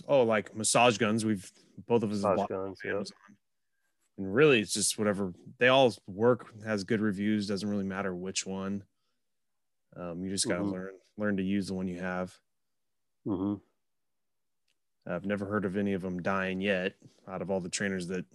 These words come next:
Speaker 1: have all the
Speaker 2: Has it?
Speaker 1: different brands out there. And
Speaker 2: Yeah, one trainer spent, like,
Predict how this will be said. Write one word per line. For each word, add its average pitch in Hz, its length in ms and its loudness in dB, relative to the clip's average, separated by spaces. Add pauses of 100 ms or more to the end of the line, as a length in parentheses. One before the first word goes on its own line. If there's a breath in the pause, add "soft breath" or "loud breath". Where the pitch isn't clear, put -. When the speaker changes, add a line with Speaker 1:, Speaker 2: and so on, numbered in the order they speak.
(880)
Speaker 1:
have 98 200 2
all 98 200 2
the 92 120 -4
Speaker 2:
Has 95 160 -2
it? - 20 -8
Speaker 1:
different 95 300 -4
brands 104 340 2
out 90 180 -4
there. 92 280 -4 (2750)
And 117 100 0
Speaker 2:
Yeah, 98 120 6
one 113 340 2
trainer 104 320 4
spent, 104 340 -4
like, 95 240 -2